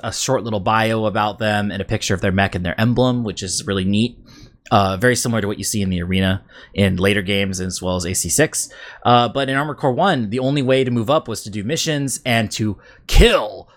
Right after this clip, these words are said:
the other mercenaries. So s-, uh, many, many times, you'll be doing a mission for a company,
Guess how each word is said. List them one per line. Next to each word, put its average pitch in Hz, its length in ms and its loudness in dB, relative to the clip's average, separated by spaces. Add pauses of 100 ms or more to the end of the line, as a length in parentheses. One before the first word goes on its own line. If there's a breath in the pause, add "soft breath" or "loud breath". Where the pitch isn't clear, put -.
the 127 180 -2
other 139 260 0
mercenaries. 101 640 -8
So 131 120 -2
s-, - 220 -6
uh, 135 180 -4
many, 151 440 -2
many 139 240 0
times, 110 640 -4
you'll 135 140 2
be 139 80 2
doing 135 180 2
a 135 60 2
mission 107 380 -2
for 98 200 0
a 95 40 -2
company, 95 560 -6